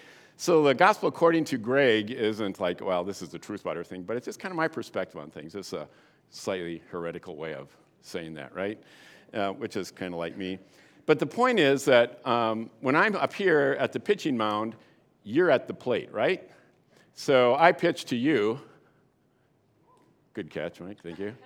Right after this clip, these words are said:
Um, but he, Mike's gonna swing at that, right? And he's gonna decide what he wants to swing at, and the ball's gonna go where he hits it, not where I pitch it.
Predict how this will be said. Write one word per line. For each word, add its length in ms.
Um, 400
but 500
he, 180
Mike's 380
gonna 180
swing 380
at 140
that, 160
right? 280
And 100
he's 160
gonna 160
decide 420
what 160
he 60
wants 220
to 80
swing 320
at, 200
and 120
the 40
ball's 260
gonna 160
go 400
where 200
he 200
hits 220
it, 180
not 220
where 100
I 120
pitch 280
it. 80